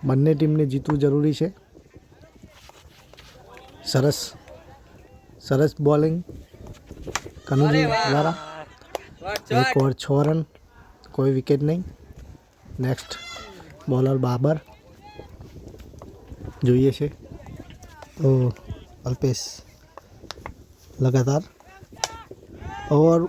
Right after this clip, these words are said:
ઉઠાવીને મારી દીધો છે, જોઈએ છે. અરે રે, કેચ આઉટ અલ્પેશ. નેક્સ્ટ બેટ્સમેન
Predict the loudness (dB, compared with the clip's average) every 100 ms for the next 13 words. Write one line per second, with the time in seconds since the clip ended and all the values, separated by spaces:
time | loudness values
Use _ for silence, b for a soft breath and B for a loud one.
0 | -4 -8 0 2 4 4 2 2 2 2
1 | 4 4 4 0 -2 -12 -6 0 2 2
2 | 4 2 0 -12 -16 -20 -18 -14 -14 -14
3 | -16 -12 -12 -2 4 4 6 4 4 2
4 | 0 -8 -4 -2 -2 -4 -8 -4 2 4
5 | 2 -2 -18 -4 -2 2 2 4 4 4
6 | 4 2 0 -4 -14 -16 -20 -20 -20 -20
7 | _ _ -12 0 2 4 4 4 2 0
8 | -2 0 0